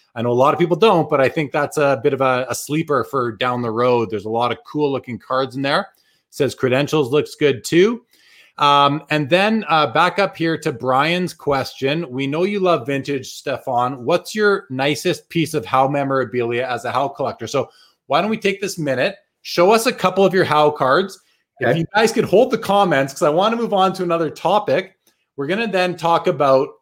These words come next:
Speaker 1: after you show a few cards, Stefan, we're gonna switch to talking about investing in cards and,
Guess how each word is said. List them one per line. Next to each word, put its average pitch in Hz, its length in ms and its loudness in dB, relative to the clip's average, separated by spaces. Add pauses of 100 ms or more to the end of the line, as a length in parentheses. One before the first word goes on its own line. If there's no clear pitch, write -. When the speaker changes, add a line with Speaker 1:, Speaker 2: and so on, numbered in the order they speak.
Speaker 1:
after 160 280 -2
you 208 160 -4
show 185 220 0
a 175 80 2
few 175 160 -6
cards, 147 320 -2
Stefan, 180 460 0
we're 151 120 -2
gonna 185 280 -2
switch - 720 -6
to 151 100 -14
talking 160 440 0
about 156 420 2 (480)
investing 165 800 0
in 160 220 0
cards 147 680 2
and, 143 340 -4